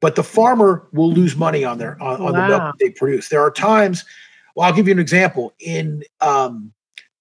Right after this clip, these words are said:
Speaker 1: around two thousand eight to two thousand ten or two thousand eleven, we had at one point where the milk price was fif-, per hundredweight, which is how they measure it,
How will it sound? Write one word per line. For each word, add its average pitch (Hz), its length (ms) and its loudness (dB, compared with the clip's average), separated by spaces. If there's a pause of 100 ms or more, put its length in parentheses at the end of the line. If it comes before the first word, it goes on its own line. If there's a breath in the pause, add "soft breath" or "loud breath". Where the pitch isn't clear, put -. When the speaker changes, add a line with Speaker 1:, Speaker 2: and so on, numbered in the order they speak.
(440)
Speaker 1:
around 170 320 0
two 240 180 2
thousand 214 460 2
eight 190 300 0
to - 120 -16
two 190 160 -6
thousand 156 580 -4
ten 170 280 -4
or 143 60 -4
two 170 160 -4
thousand 156 340 -2
eleven, 139 440 -2 (760 soft breath)
we 202 200 2
had 226 180 4
at 165 180 0
one 190 260 0
point 180 380 -6
where 151 160 -2
the 135 120 0
milk 135 340 -2
price 214 540 0 (260 soft breath)
was 160 440 -2 (100)
fif-, - 460 -2
per 233 180 2
hundredweight, 151 680 0 (220)
which 135 140 -10
is 135 100 -8
how 160 140 2
they 147 140 2
measure 135 380 -2
it, 110 100 -12